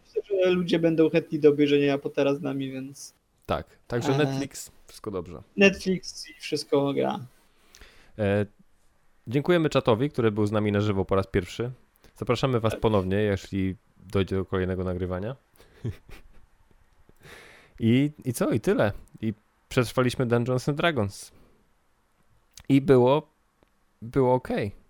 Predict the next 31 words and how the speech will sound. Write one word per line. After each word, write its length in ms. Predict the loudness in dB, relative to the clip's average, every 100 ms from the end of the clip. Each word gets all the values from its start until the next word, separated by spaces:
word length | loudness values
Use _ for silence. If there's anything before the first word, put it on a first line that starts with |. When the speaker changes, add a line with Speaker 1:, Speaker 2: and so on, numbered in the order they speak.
| _ _ _ _ _ _ _ 10
Speaker 1:
<laughs> 240 | 10 10 2 -4
Ja 200 | 2 6
lubię. 360 | 6 6 6 6 2 -4 -4 -6 -6
Speaker 2:
Było 240 | -2 0
okej. 400 | 0 -2 -2 -4 2
Speaker 1:
To 60 | 8
jest, 180 | 8 6 -4 8
to 60 |
jest 160 | 10 10
przynajmniej 500 | 6 4 6 6 4
czwarty 500 | 2 8 8 8 8
raz, 280 | 8 6 4
jak 160 | 4
oglądałem 500 | 4 4 6 6 4
ten 160 | 4 2
film. 260 | 0 0 0 0 -4 -20 _ -20
Speaker 2:
W 40 |
sensie 340 | -4 -2 0 0
spodziewałem 560 | 2 2 2 4 4
się, 160 | 2 0
że 120 | 0
będziemy 380 | 0 2 2 2
się 120 | 0
bardziej 280 | 0 2 0
śmiać 280 | 0 0 0
z 120 | -2
filmu. 380 | -2 -2 -2 -6 -6
Tak 180 | -4 0
jakby, 300 | 0 2 2
że 140 | 4
jest 200 | 2 0